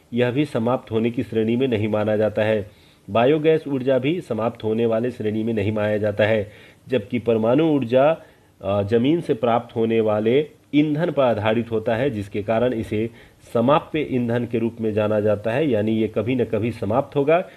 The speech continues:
इसलिए इसे नवीकरणीय ऊर्जा नहीं माना जाता है। तो परमाणु ऊर्जा न उपरोक्त उदाहरणों में जो है वो,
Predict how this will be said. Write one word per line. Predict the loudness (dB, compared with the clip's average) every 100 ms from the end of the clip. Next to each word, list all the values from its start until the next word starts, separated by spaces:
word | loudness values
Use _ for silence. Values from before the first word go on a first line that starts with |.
| -14 -10
इसलिए | -6 0 0
इसे | 0 0 -2 -2
नवीकरणीय | -2 0 0 0 2 2
ऊर्जा | 2 0 0 0
नहीं | 2 0 0
माना | 0 0 0
जाता | 0 0 0
है। | 0 -2 -4 -14 _ -20 _
तो | -8
परमाणु | -2 0 2 2
ऊर्जा | 2 0 2 2
न | 2
उपरोक्त | -2 -4 -6 -4
उदाहरणों | -4 -2 0 0 0 2
में | 2 0 -6 -20 -20 -20 -10
जो | -6
है | -2 -2
वो, | 2 2 0